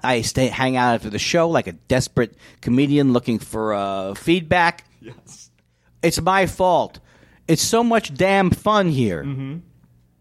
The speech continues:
Speaker 1: Everyone's so great here.
Speaker 2: Well, I took up some of your time last night. I apologize for that.
Speaker 1: I didn't leave. It wasn't like you were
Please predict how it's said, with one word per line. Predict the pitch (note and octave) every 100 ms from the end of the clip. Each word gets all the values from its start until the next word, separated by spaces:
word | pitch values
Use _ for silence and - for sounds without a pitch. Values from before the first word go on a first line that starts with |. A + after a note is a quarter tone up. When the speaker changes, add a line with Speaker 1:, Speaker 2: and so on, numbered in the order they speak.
| _ _ -
Speaker 1:
Everyone's | F3+ G#3 A3 F#3+
so | G3 E3+
great | - C3+ F#3 D#3+
here. | A#2 G2 C#2+
Speaker 2:
Well, | B2+
I | C#3+
took | F3+ G3+ C#3
up | B2+
some | A#2+
of | A2
your | G2
time | G2+ F#2
last | F2+ E2+ -
night. | D#2+ D#2+
I | E2+
apologize | F#2 F2+ F2 D#2+ C#2
for | -
that. | D#2 C#2+ - - - - - -
Speaker 1:
I | G#3+ D4+
didn't | C4+ B3 C4+ C#4 B3+
leave. | D#4 E4+
It | G#3
wasn't | B3 C#4
like | B3+ A3+
you | A3+
were | G3